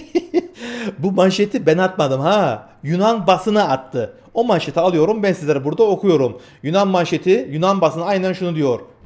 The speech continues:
"Patron çıldırdı. Mitsotakis çıldırdı. Yunan'da askere giden erlere tablet hediye ediyor."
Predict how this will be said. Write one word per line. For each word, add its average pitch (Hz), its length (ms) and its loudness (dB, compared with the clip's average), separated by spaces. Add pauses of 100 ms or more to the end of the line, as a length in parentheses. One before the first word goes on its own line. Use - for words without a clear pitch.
"Patron 185 440 -4
çıldırdı. 131 680 -4 (240)
Mitsotakis 196 760 -6
çıldırdı. 165 680 0 (120)
Yunan'da 196 580 6
askere 208 380 8
giden 196 460 6
erlere 170 680 6
tablet 214 420 2
hediye 131 300 -2
ediyor." 123 240 -4